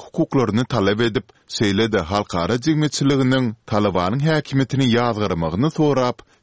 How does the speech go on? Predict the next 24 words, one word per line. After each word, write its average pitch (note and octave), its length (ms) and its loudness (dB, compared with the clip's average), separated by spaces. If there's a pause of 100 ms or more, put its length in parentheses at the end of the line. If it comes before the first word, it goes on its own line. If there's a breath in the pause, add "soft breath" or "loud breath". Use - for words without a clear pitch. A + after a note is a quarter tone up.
seýrek G#2 400 0
protest C3+ 500 -2
geçirdiler. G2 760 0 (260)
Onu G#2 340 2
golaý D#3 320 2
aýal C3 380 2
mundan A2+ 400 2
üç - 160 -10
ýyl D3 100 4
ozal B2+ 400 2 (160)
Talibanyň G#2 560 0
täzeden G#2+ 560 0
häkimeti C#3 600 0
ele F#2+ 200 2
geçirildi G2 480 0
bäri, B2 540 2 (260)
ýurtda G#2+ 400 2 (100)
esasy F#2 360 0 (100)
azatlyklaryň C3 760 0
ýiti B2+ 160 -6 (100)
çäklendirilmegine B2 920 2
garşy A#2+ 360 0
çykyş - 240 -8
etdiler G#2 520 2